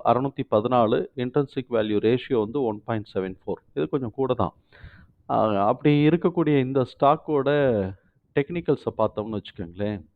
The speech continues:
இந்த இடத்துல தான் நமக்கு கீ இருக்கு. இந்த சைக்கிள் இதோட முடிஞ்சிருச்சு. இப்ப இந்த சைக்கிள் இதோட முடிஞ்சிருச்சு அப்படின்னு சொன்னாக்க, ரீசெட் ஆகணுமா, இல்ல கண்டினியூ ஆக போதா? இதுதான் நமக்கு கொஸ்டின்.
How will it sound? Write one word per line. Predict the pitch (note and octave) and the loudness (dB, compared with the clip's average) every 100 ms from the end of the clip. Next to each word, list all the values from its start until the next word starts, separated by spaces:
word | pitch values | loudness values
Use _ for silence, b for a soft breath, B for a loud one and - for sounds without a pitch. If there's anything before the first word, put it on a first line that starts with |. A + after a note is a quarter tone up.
| _ b b b - | _ b b b -4
இந்த | B2 | 2
இடத்துல | B2 C#3+ C3+ | 2 4 4
தான் | C3+ | 4
நமக்கு | B2+ A2 - A#2+ | 0 -4 -6 -8
கீ | - D3 | -6 -2
இருக்கு. | C#3+ A#2 - D3+ | 0 0 -2 -4
இந்த | F3 B2 | -4 -6
சைக்கிள் | F#2 A#2+ C3+ C#3+ A#2+ | 0 2 2 -2 0
இதோட | A2 A2 A2 | 0 0 -2
முடிஞ்சிருச்சு. | G#2 G#2+ G#2 - - - _ _ - b b b | -6 -6 -8 -10 -18 -18 _ _ -20 b b b
இப்ப | - B2+ D#3+ | -4 4 6
இந்த | C3 | 6
சைக்கிள் | - D#3+ F3+ F#3 | 8 8 8 4
இதோட | D#3+ D#3+ D3+ | 6 6 4
முடிஞ்சிருச்சு | D3 C#3+ D#3 D3 - | 2 0 0 -2 0
அப்படின்னு | C#3+ B2+ C3+ - | 0 2 -4 -2
சொன்னாக்க, | A#2+ G#2 F#2 - E3 - _ _ | -2 0 -2 0 -2 -2 _ _
ரீசெட் | - E3+ - D#3+ - | -2 -2 2 2 6
ஆகணுமா, | B2 B2+ C3 C3 E3+ - | 6 6 0 -4 -4 -6
இல்ல | C#3+ E3+ F#3 | -2 0 2
கண்டினியூ | D3 C#3+ D3 C3 | -2 0 -4 -2
ஆக | G#2+ F#2+ | 0 -2
போதா? | - F2+ E2+ | -4 -4 -4
இதுதான் | - B2+ B2+ C3+ | -2 -2 0 0
நமக்கு | B2+ A2 _ | -2 -6 _
கொஸ்டின். | C3 - D3+ | -12 -6 -8